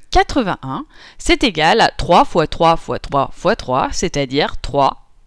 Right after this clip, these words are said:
à la puissance quatre. Donc ici, en fait, eh bien, B est égal à trois. En d'autres termes, eh bien, j'ai log base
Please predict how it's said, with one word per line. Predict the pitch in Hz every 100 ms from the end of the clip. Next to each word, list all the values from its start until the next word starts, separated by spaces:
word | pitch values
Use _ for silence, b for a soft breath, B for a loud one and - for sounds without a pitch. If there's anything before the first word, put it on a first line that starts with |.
| _ -
à | 196
la | 127
puissance | - - - 135 - - - -
quatre. | - - - 104 - - - _ - -
Donc | 247 233
ici, | 175 - 294
en | 170
fait, | - 269 - -
eh | 165
bien, | 147 190 240 - _ -
B | 131 143 180 285 - - _ _
est | 254 277
égal | 147 131 123 143
à | 123 123 - _ - - _ -
trois. | - - - - - - _ _ -
En | 165 143
d'autres | 262 - 151
termes, | - 208 285
eh | 151
bien, | 131 123 -
j'ai | - 139 139
log | - 131 135 139 240 165 - _ _
base | 135 139 185 170 156 131 120